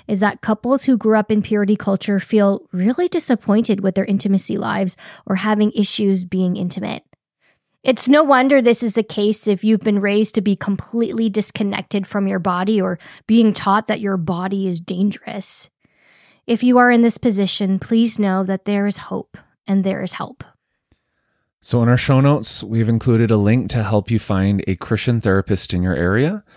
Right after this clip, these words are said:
Speaker 2: if this is something you'd like to explore. If you're in Canada, you can reach out to Nadine and she'd be honored to walk you through the journey of learning to be with your body again. For all the information and links to this episode, please go to inbetween dot org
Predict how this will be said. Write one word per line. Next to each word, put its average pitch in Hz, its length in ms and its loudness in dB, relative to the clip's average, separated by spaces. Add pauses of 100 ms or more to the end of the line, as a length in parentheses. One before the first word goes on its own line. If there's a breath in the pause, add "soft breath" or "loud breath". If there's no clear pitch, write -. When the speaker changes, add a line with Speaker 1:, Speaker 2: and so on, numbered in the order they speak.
(200 soft breath)
Speaker 2:
if 82 100 -8
this 95 200 -2
is 101 80 -4
something 101 440 0
you'd 95 160 -2
like 87 220 0
to - 100 -10
explore. - 600 -10 (640)
If 90 100 -2
you're 110 140 6
in 120 80 2
Canada, 120 500 4
you 104 100 4
can 101 160 -2
reach 95 240 2
out 98 140 2
to 104 100 -4
Nadine 98 480 2
and 95 160 0
she'd 90 240 -2
be 95 160 -2
honored 104 340 0
to 120 60 -2
walk 92 400 0
you 95 120 0
through 95 300 -2
the 92 100 0
journey 90 300 0
of 87 160 -2
learning 98 340 -2
to 101 100 -6
be 87 160 -2
with 87 180 -2
your 92 120 -4
body 82 280 -6
again. - 360 -12 (680)
For 110 160 2
all 101 140 4
the 104 120 2
information 101 600 0
and 98 120 0
links 95 280 -2
to 110 100 0
this 95 180 0
episode, - 500 0
please 98 260 -2
go 95 120 0
to 87 80 2
inbetween 113 580 0
dot 104 260 0
org 87 360 -2